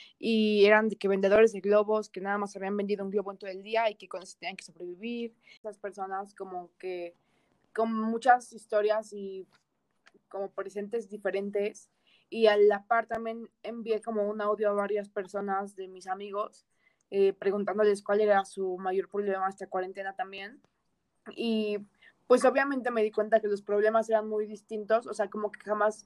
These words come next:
apunté hacia la culpa, sino como para hacer muy evidente que a veces no estamos conscientes de la brecha enorme que hay entre clases sociales en México y cómo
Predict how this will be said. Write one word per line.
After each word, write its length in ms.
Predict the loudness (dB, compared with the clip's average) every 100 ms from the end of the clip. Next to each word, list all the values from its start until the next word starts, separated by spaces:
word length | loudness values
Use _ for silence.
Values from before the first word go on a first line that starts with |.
| -2
apunté 640 | -2 _ _ -8 -2 4
hacia 200 | 4 4
la 160 | -4 -4 -6
culpa, 440 | -6 -4 -6 -6
sino 320 | -6 -6 -4
como 240 | -2 -2 -2
para 220 | -2 -2
hacer 260 | -6 -12
muy 340 | -12 -10 -6 -4
evidente 580 | -4 -6 -8 -8 -8 -12 _ _ _ _
que 80 | -2
a 60 | 0
veces 300 | 0 -4 -6
no 60 | -6
estamos 440 | -6 -6 -8 -10
conscientes 680 | -8 -6 -4 -2 2 2 2
de 100 | 2
la 140 | 2
brecha 360 | 0 -2 -2 -2
enorme 380 | -2 -2 -4
que 100 | 0
hay 140 | 0 0
entre 480 | -4 -6 -4 -4 -6 _ -18 -16 0
clases 260 | 2 2 -2
sociales 600 | -2 0 2 0 -2 -6
en 280 | -8 -6
México 580 | -4 -4 -4 0 2 0 _ _ _ _ _ _ -10
y 320 | -6 -4 0 4
cómo 280 | 8 10